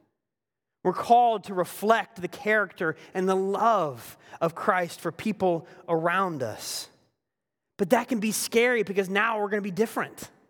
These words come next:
We're supposed to be. We are called to be witnesses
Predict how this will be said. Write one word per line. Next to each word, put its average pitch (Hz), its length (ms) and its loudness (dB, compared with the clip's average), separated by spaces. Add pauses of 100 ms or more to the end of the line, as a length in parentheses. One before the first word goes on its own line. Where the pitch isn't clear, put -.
(2500)
We're 185 80 2
supposed - 500 0
to - 60 -14
be. 104 260 -16 (2500)
We 175 140 4
are 208 100 4
called 196 640 2 (540)
to - 60 -16
be 185 120 0
witnesses 165 1000 -4